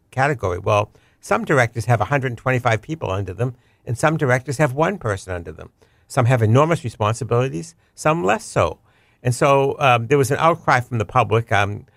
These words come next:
the personnel director warned them that there were, um, seven or eight salaries that were really out of whack. And they were out of whack because, uh, the council voted to increase the grades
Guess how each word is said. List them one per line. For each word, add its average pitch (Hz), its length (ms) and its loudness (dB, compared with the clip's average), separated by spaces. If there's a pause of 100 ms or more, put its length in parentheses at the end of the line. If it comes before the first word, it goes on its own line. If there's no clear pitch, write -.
(160)
the 127 80 -8
personnel 170 420 0
director 156 320 0
warned 139 380 2
them 104 240 2
that 107 260 0
there 113 160 4
were, 104 500 2
um, 101 340 0 (760)
seven 247 280 0
or 165 80 4
eight 139 140 2
salaries 110 480 2
that - 140 -2
were 107 100 0
really 120 260 2
out 104 140 4
of 101 180 -2
whack. 107 280 0
And 104 100 -2
they 113 60 4
were 113 80 4
out 160 200 2
of 135 140 -2
whack 131 260 0
because, 98 480 -2 (460)
uh, 107 220 2 (100)
the 113 80 -2
council 123 320 0
voted 117 280 2
to 110 80 -6
increase 104 340 -2
the 123 80 -4
grades 107 580 2